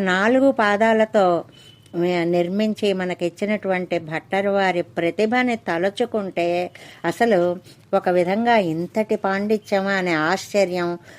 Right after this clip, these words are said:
అద్భుతం, భయావహం కూడా అవుతుంది అని. ఏమిటి ఇందులో ఉన్నది అమ్మా? ఓ లక్ష్మీదేవి, నా క్షణం లక్ష్యమాసన్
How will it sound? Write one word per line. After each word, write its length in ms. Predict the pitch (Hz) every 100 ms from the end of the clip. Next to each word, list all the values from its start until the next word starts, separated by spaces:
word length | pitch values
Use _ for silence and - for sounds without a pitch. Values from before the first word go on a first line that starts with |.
| -
అద్భుతం, 720 | 156 170 170 190 202 180 175 170 156
భయావహం 640 | 160 165 180 202 196 190
కూడా 300 | 185 165 165 214
అవుతుంది 600 | 214 170 165 160 151 170 156
అని. 160 | 147 143 _ - - -
ఏమిటి 340 | 196 240 262 277 233
ఇందులో 360 | 214 220 233
ఉన్నది 600 | 208 185 190 180 196 165 147 - 165
అమ్మా? 240 | 165 180 226 339 - - - - -
ఓ 120 | 180 190 165
లక్ష్మీదేవి, 1000 | - - 190 208 185 180 175 196 302 381 - - - -
నా 160 | 226 302 277
క్షణం 520 | - 214 220 262 339
లక్ష్యమాసన్ 1120 | 294 196 - - 269 262 220 202 - 208 277